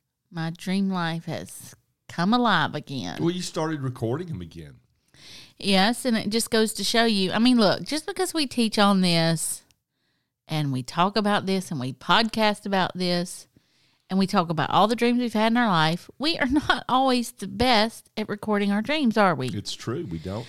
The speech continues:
Speaker 2: always get it
Speaker 1: M-
Speaker 2: done the way you would think we would.
Speaker 1: Maybe it's because we are inundated sometimes <laughs> with dreams so much. You know, people
Speaker 2: What
Speaker 1: asking us all the time, and it's like it becomes,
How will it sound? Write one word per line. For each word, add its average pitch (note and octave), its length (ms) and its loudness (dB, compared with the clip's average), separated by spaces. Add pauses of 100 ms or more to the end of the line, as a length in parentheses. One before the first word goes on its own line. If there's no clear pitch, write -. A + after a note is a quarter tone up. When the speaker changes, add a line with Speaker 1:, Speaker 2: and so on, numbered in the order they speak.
(120)
Speaker 2:
always G2 320 -6
get G#2 180 -8
it C#4+ 40 -2
Speaker 1:
M- G#3+ 60 -4
Speaker 2:
done G#2+ 300 -8 (160)
the G2+ 80 -10
way F2 200 -6
you F2+ 140 -8
would E2+ 160 -12
think D#3 240 -8
we E2 100 -8
would. D2 300 -14 (140)
Speaker 1:
Maybe A4 440 -4
it's A#3+ 140 -6
because A#3+ 440 0
we A3 220 2
are F#3 140 0
inundated G3+ 760 0
sometimes B3 600 2
<laughs> - 0 -
with A#3 280 2
dreams A3+ 420 6
so G#3+ 180 6
much. G#3+ 400 4
You B3+ 60 0
know, A#3+ 100 6
people G3+ 360 0
Speaker 2:
What - 40 2
Speaker 1:
asking A3+ 440 4
us A#3 160 2
all A3 120 6
the G#3+ 80 0
time, G#3+ 380 6
and F#3+ 80 2
it's F3 120 -4
like F3+ 200 4
it - 80 -8
becomes, E3+ 460 -4